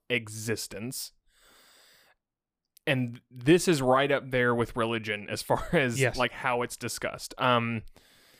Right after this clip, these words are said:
Speaker 1: you know, we all have theories, it seems, about where we've come from, you know, and I mean, like, where existence <laughs> comes from, and then the end of existence and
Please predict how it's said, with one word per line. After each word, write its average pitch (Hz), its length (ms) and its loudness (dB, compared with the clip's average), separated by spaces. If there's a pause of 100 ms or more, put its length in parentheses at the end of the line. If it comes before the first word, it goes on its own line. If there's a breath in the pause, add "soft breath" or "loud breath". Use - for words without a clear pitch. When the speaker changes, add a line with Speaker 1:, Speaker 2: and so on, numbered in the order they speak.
(180 soft breath)
Speaker 1:
you 117 120 -4
know, 101 240 -4 (140)
we 131 140 2
all 156 260 8
have 143 360 0
theories, 156 760 2 (360)
it 143 120 -2
seems, 147 460 0
about 123 400 2
where 110 120 -2
we've 90 240 -12
come 156 260 0
from, 127 460 2 (360)
you 127 120 -6
know, 104 220 -4
and 117 100 -2
I 151 60 2
mean, 160 220 -2
like, 110 280 -6 (180)
where 135 240 2 (500)
existence 117 760 -2
<laughs> - 0 -
comes 131 360 -2
from, 107 380 -4 (520 loud breath)
and 147 160 2
then 131 120 0
the 135 180 -2
end 123 240 2
of 101 100 -4
existence 107 800 -10
and 117 240 -10